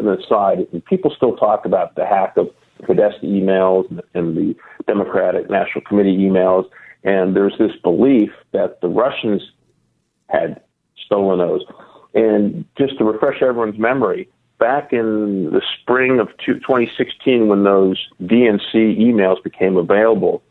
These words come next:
the F B I went to the D N C and said, "Hey, we'd like to take a look at your server and go through all your equipment and figure out how these emails were taken from you." And the D N C said, "Absolutely not. We've hired a company called CrowdStrike.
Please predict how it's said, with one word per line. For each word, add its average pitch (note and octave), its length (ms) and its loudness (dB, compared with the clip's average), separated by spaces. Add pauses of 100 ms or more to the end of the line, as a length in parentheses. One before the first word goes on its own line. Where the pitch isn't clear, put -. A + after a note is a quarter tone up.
(460)
the F#2+ 160 0
F C3+ 280 0
B G#2+ 140 4
I G2+ 440 0 (140)
went G#2+ 340 -2
to A2 60 -8
the G2+ 80 0
D G#2 200 2
N G2+ 120 0 (100)
C C3 120 2
and B2+ 180 0
said, F2+ 120 -4
"Hey, B2+ 160 0
we'd G#2 100 2
like G#2 160 0
to D#2+ 60 -16
take A2 200 -2
a G#2+ 40 4
look G#2+ 140 -2
at - 100 -14
your - 140 -12
server C3+ 260 2
and G#2 100 -2
go G2 100 0
through G2 340 0
all G2 200 2
your F#2 300 0
equipment C#3+ 480 0 (240)
and F#2+ 180 -2
figure A2 280 2
out G#2 220 0
how A2+ 220 -2
these A2 220 -4
emails F#2+ 500 -2
were F#2 160 -4
taken A#2+ 360 -4
from F2 240 -6
you." E2 160 -8 (420)
And G2 100 4
the F#2+ 60 4
D A#2 240 4
N G#2+ 180 0
C C#3 240 2
said, - 160 0
"Absolutely B2 500 0
not. D#3 240 0
We've G#2 200 0
hired E3 300 0
a D#3+ 40 0
company C3+ 400 -4
called A2 420 -4
CrowdStrike. A#2 600 -6